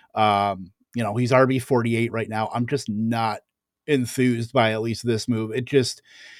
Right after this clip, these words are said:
Denver is collecting running back, like, dead running backs at this point. They're basically like last year's Ravens, and <laughs> at least last year's Ravens were productive,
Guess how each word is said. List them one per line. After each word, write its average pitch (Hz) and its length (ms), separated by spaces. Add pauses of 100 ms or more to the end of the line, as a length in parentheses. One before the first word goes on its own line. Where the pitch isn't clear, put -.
(360)
Denver 151 440
is 147 160
collecting 127 840 (300)
running 123 460
back, 110 380
like, 110 260
dead 123 240
running 117 280
backs 98 320
at 98 60
this 98 180
point. 101 260
They're 131 120
basically 139 340
like 127 200
last 120 300
year's 110 200
Ravens, 101 540
and 123 120
<laughs> 135 180
at 170 160
least 208 240
last - 320
year's 135 240
Ravens 131 420
were 117 120
productive, - 720